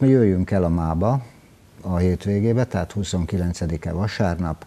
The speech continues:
és nézzük meg azt a versenyrendszert, ami bevált, és a hely is bevált. Változott-e a, a táv, illetve változott-e az a kör, amely a különböző településeket érinti?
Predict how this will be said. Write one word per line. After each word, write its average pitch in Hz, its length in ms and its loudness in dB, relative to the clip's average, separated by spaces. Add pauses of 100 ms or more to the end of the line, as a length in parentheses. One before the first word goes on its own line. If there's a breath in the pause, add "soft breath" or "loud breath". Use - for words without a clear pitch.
(380 loud breath)
és - 180 -4
nézzük 87 340 4
meg 92 140 0
azt 85 200 -2
a 85 40 -2
versenyrendszert, 90 920 -2
ami 104 140 6
bevált, 78 680 0 (360 loud breath)
és 104 280 -2
a 92 280 0
hely 92 300 2
is 85 160 -2
bevált. 87 680 -4 (440 loud breath)
Változott-e 104 800 0
a, 87 400 0 (460)
a 85 300 -4
táv, 107 300 0 (360)
illetve 95 380 0
változott-e 85 840 -2
az 87 260 -6
a 82 240 -4
kör, 104 380 0 (460 loud breath)
amely 85 580 -2
a 82 420 -6 (140)
különböző 85 400 -2
településeket 80 760 -4
érinti? 78 500 -10